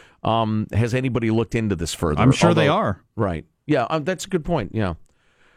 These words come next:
Speaker 1: Uh, but they don't publicize everything they're doing. That's
Speaker 2: Yeah,
Speaker 1: part
Speaker 2: one,
Speaker 1: yeah.
Speaker 2: one key to all this is you get confused between, uh, official investigations and the media. Like,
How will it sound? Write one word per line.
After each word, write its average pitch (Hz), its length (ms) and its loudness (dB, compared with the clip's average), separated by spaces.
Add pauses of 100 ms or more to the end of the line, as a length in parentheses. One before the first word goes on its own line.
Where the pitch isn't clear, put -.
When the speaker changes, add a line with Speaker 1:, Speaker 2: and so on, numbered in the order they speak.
(140)
Speaker 1:
Uh, 120 100 0
but 120 200 -2
they 156 80 0
don't 180 180 -4
publicize 160 600 0
everything 123 340 -2
they're 107 120 2
doing. 98 500 0
That's 147 120 6
Speaker 2:
Yeah, 165 100 2
Speaker 1:
part 135 100 0
Speaker 2:
one, 226 200 6
Speaker 1:
yeah. 143 140 2
Speaker 2:
one 254 240 4
key 254 360 4
to 165 140 4
all 185 340 2
this 110 340 0
is 123 300 4
you 135 100 6
get 151 300 -2
confused 170 600 6
between, 135 540 4 (500)
uh, 92 180 0
official 233 600 2
investigations 170 880 6
and 160 300 6
the 151 40 6
media. 156 600 6 (440)
Like, - 220 0